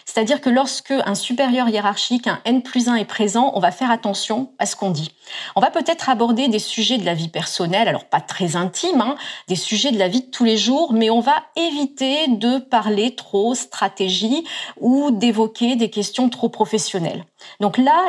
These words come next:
la présence du, du, du, du supérieur hiérarchique peut modifier finalement les pratiques.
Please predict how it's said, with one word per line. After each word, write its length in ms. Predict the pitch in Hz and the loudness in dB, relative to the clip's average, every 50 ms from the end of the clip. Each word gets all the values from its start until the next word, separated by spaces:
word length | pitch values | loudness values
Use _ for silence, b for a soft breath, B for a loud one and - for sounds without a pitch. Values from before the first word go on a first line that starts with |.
| - | 2
la 140 | 214 196 185 | 2 2 2
présence 600 | - - - - 294 269 233 262 262 262 240 196 | 0 -2 -4 0 0 2 2 4 2 2 0 -2
du, 240 | 165 170 185 190 185 | -4 -4 -4 -4 -2
du, 200 | 165 160 180 175 | -2 -2 -4 -4
du, 200 | 165 160 170 175 | -2 -2 -4 -4
du 240 | 151 147 160 165 156 | -4 -4 -4 -4 -4
supérieur 480 | - - - 262 240 254 247 254 233 226 | -4 -2 0 0 2 2 2 2 2 2
hiérarchique 540 | 208 202 190 208 208 - - 320 - _ | 2 2 0 0 0 -2 -6 -6 -10 _
peut 100 | - 262 | 0 2
modifier 800 | 247 262 277 311 381 370 349 294 294 - - - - 220 254 - - | 4 4 4 2 0 -2 -2 -4 -4 -6 -4 -4 -2 -2 -2 -4 -6
finalement 400 | - - 240 226 208 214 233 269 | -4 -2 0 2 2 2 2 2
les 100 | 247 220 | 2 0
pratiques. 520 | - - - 190 - - 170 160 - - | 0 -2 -4 -6 -4 -8 -12 -14 -16 -20